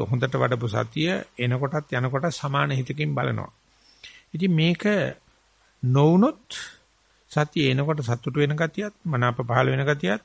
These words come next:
යනකොට අමනාප පහළ වෙන ගතියත් නිසා හිත මනාප අමනාප වලින් තැවෙනවා. ඒ තැවෙන හිත තමයි පෘථග්ජන හිත කියන්නේ. යම් වෙලාවක කාට හරි පුළුවන් නම් සතිය වඩලා, වඩලා, වඩලා, වඩලා, නැත්නම් හොඳටම පුහුණු කරලා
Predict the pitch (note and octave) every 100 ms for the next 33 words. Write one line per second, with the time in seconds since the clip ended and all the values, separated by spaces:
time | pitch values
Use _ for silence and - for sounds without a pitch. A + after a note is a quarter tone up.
0 | _ _ _ _ _ - B2 C3 C3+ B2
1 | C3 C#3+ F3 - B2 A#2+ A2+ A2 A2 G#2
2 | A2 B2 D3 C#3 C#3+ B2+ C3 C3+ C#3 B2+
3 | B2+ A#2+ B2+ B2+ C#3+ - F2+ C#2 _ _
4 | _ - - D3 C3 B2 C3+ F3 D#3 C3+
5 | A#2 D3 D3+ D3+ D#3+ B2+ - E2+ F#2+ -
6 | _ - - _ _ _ _ - C3 D#3
7 | G3 G3+ G3+ F#3 E3+ E3 D#3 D#3+ D3 D3
8 | C#3+ B2+ C3 C3 C#3 A#2 A#2+ C3 C3 A#2+
9 | A#2 C3 A#2+ A#2 - A#2+ A2+ B2 A2 -
10 | _ _ _ _ _ _ - A2+ A2+ G#2+
11 | A#2 C3 C3+ C3 C3 B2 C#3+ D#3+ D#3+ F#2
12 | F2+